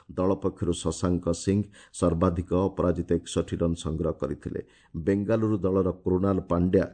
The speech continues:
ଚାରି ଓଭରରେ ସତର ରନ୍ ବିନିମୟରେ ଦୁଇଟି ୱିକେଟ ହାସଲ କରିଥିଲେ। ତାଙ୍କୁ ପ୍ଲେୟାର ଅଫ୍ ଦି ମ୍ୟାଚ୍ ବିବେଚନା କରାଯାଇଛି। ଅନ୍ୟ ପୁରସ୍କାରଗୁଡ଼ିକ ମଧ୍ୟରେ ଚଳିତ ଆଇପିଏଲ୍ ସିଜନରେ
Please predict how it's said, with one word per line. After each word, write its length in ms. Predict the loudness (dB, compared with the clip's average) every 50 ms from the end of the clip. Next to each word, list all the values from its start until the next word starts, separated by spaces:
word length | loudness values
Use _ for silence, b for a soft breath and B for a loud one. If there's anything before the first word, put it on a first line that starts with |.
| _ -4
ଚାରି 260 | -2 0 2 2 2 4
ଓଭରରେ 440 | 4 2 2 0 -2 -2 0 0 0 -2 B B B B B
ସତର 400 | -6 -4 -4 -4 -2 0 0 0 2 2
ରନ୍ 200 | 2 0 0 2 2
ବିନିମୟରେ 420 | 2 2 2 2 2 2 2 0
ଦୁଇଟି 340 | 0 0 -2 -2 0 0 -2
ୱିକେଟ 320 | -2 -2 -2 -4 -6 -6 -4
ହାସଲ 300 | -8 -6 -4 -4 -6 -6
କରିଥିଲେ। 480 | -6 -6 -6 -6 -6 -8 -8 -8 -8 -8 -10 b b b b -4
ତାଙ୍କୁ 260 | -2 -2 0 0 -2 -4 -2
ପ୍ଲେୟାର 220 | 0 0 2 2 2
ଅଫ୍ 140 | 0 0 0
ଦି 80 | -2
ମ୍ୟାଚ୍ 400 | 0 0 0 0 0 -2 -4 -8 -16 -16 b b b b -8 -2 2
ବିବେଚନା 460 | 2 2 2 2 0 0 0 0 -2
କରାଯାଇଛି। 600 | -2 -2 -2 -2 -2 -2 -4 -6 -6 -10 -10 -10 -10 -10 -10 _ B B B B B B B -4
ଅନ୍ୟ 160 | -2 2 2 2 2
ପୁରସ୍କାରଗୁଡ଼ିକ 680 | 2 0 0 0 -2 -2 -2 0 2 2 0 0 2 0 2
ମଧ୍ୟରେ 360 | 2 0 0 0 0 0 0
ଚଳିତ 320 | 0 2 0 0 2 0 2
ଆଇପିଏଲ୍ 400 | 2 0 0 2 0 0 0 0 -2
ସିଜନରେ 440 | -4 0 0 0 0 2 0 0